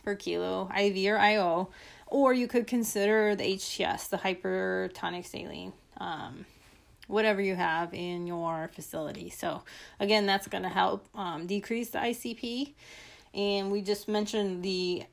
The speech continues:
pre-med with the atropine for the same reason, because when you're doing the R S I, of course, that can increase the I C P, so you want to decrease, um, in pre-med with the atropine. So, um, making sure that you're keeping this kid warm.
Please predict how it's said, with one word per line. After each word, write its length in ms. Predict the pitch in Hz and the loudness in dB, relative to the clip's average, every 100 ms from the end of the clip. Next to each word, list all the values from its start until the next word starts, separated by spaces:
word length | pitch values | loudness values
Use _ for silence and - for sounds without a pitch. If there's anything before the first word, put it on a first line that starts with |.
| _ | _
pre-med 520 | - 240 214 202 202 196 | -4 0 4 6 4 2
with 180 | 208 | 0
the 100 | 208 | 2
atropine 540 | 180 190 202 - 190 196 | 0 0 -2 -2 0 0
for 180 | - 202 | 0 -2
the 80 | |
same 340 | 180 202 190 185 | 0 -2 0 0
reason, 400 | 196 170 135 151 | -2 -4 -6 -6
because 360 | 185 196 175 | -2 0 0
when 200 | 190 202 | 4 4
you're 120 | 208 196 | 4 4
doing 340 | 214 220 214 | 4 4 4
the 80 | 190 | 4
R 180 | 165 175 | 4 2
S 200 | 170 175 | 0 4
I, 180 | 170 | 4
of 120 | 170 170 | 4 0
course, 260 | 208 185 | 0 0
that 180 | - 165 | 2 2
can 180 | - 175 | 0 -2
increase 640 | 220 220 220 - 180 - - | 4 6 4 2 -2 -2 -6
the 120 | - | -2
I 120 | 165 | -2
C 240 | 170 - 156 | -2 -6 -6
P, 260 | - 151 | -4 -6
so 160 | 151 180 | -6 -8
you 160 | 170 | -8
want 220 | 170 170 160 | -6 -8 -10
to 140 | 180 | -12
decrease, 720 | 160 202 190 - 160 160 - - - - - - - - | -8 -6 -6 -6 -6 -8 -12 -18 -20 -20 -20 -20 -14 -4
um, 300 | 160 147 151 | -2 -2 -2
in 100 | 175 | -2
pre-med 400 | - 196 185 175 | 2 4 4 2
with 120 | 170 | 0
the 80 | - | 0
atropine. 580 | 165 165 - - - 170 - _ _ _ _ _ - - - | 0 0 -6 -10 -8 -10 -16 _ _ _ _ _ -20 -16 -8
So, 340 | - 220 190 - - - - | 4 4 4 0 -18 -14 -2
um, 420 | 196 190 190 185 | 0 2 0 2
making 360 | 208 214 226 214 | 2 2 0 0
sure 340 | - 202 196 | 2 4 6
that 440 | 190 185 185 185 | 6 6 6 4
you're 160 | 190 185 | -2 -4
keeping 420 | - 202 - 190 | -2 -6 -2 -2
this 180 | 190 180 | -2 -2
kid 220 | - 180 | -2 -2
warm. 400 | 170 175 233 370 | 0 0 2 0